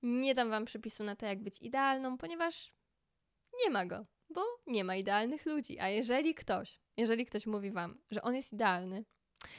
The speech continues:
no to skierujcie go do dobrego psychiatry, ponieważ to jest już zaburzenie narcystyczne. Ja dzisiaj chciałam tylko powiedzieć, że czasami naprawdę trzeba zrobić te dwa kroki do tyłu, poleżeć,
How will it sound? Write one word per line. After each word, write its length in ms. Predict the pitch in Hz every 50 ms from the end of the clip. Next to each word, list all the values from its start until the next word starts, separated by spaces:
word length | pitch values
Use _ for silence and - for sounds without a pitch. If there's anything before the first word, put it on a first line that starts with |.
| - - - - -
no 340 | 262 254 262 277 269 262 254
to 360 | - - 185 180 190 233 269 _ _ _
skierujcie 600 | - - - - 240 214 202 208 202 208 - 190
go 100 | 180 196
do 100 | 180 180
dobrego 500 | 175 175 185 175 175 180 180 185 175 180
psychiatry, 640 | - - - 202 - - - - - - - - - - _ _ _ _ _ _ _
ponieważ 340 | - 262 294 311 330 349 -
to 100 | - 226
jest 220 | 208 202 226 -
już 100 | 240 247
zaburzenie 480 | 233 262 247 240 254 226 214 170 175 180
narcystyczne. 720 | 190 202 - - - 269 - - 294 - - - - 240 - _ _ -
Ja 160 | 240 254 285
dzisiaj 280 | 294 - - 302 285
chciałam 340 | 277 - - 262 240 240 240
tylko 260 | 233 214 208 - 208
powiedzieć, 460 | 208 202 196 208 196 196 208 196 190 -
że 360 | 202 196 202 190 190 185 -
czasami 320 | - 311 - 359 339 330 320
naprawdę 440 | 320 - 381 370 330 302 247 220
trzeba 300 | 202 - - 190 190 190
zrobić 320 | 190 202 196 185 196 - -
te 180 | - 196 185 - - - - - - - -
dwa 440 | 208 226 214 208 233 233 254 262
kroki 500 | 254 - - 254 226 226 226 226 - 233
do 120 | 190 196 190
tyłu, 540 | - - - 226 208 214 214 208 208 208 208 _ _ _ _ _ _ _ _ _ _ _ _ _ _ _ _ _ _ _ - - _ _ -
poleżeć, 760 | - 370 269 226 208 202 202 240 208 208 190 196 - - -